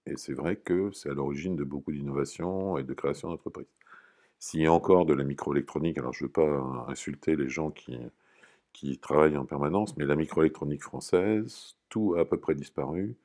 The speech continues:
sauf qui est à l'origine de l'usine qui est près de Grenoble et sur lequel se fait, euh, l'essentiel de, de, des circuits intégrés en France, quoi.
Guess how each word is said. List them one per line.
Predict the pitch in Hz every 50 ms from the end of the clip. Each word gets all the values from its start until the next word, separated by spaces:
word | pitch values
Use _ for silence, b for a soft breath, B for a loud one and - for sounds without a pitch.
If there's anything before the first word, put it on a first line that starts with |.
| _ _ _ _ _ _ _ _ -
sauf | - - - 95 95 92 - - - - - -
qui | - - - 90 85 87 92 92 92 90 90
est | 92 85 71 73 78 78 80 82 85 85 82 82
à | 76 71
l'origine | 73 69 69 67 67 76 82 82 78
de | 71
l'usine | 67 67 69 67 67 73 78 82 82
qui | - - - 62
est | 62 64
près | - - 69
de | 69 67
Grenoble | - 65 65 69 80 87 87 b b b b b b b b b _ -
et |
sur | - - 67
lequel | 65 64 - - 78 73
se | - - 65
fait, | 62 - - - 73
euh, | 73 73 73 67 62 60
l'essentiel | 62 64 - - - - - - 80 73
de, | 65 64 64 60 58 58 53 - -
de, | 62 64 58 - b b b b b b b _ -
des | 67 67
circuits | - - - _ -
intégrés | 71 67 - 65 67
en | 78 76 -
France, | - - - - -
quoi. | -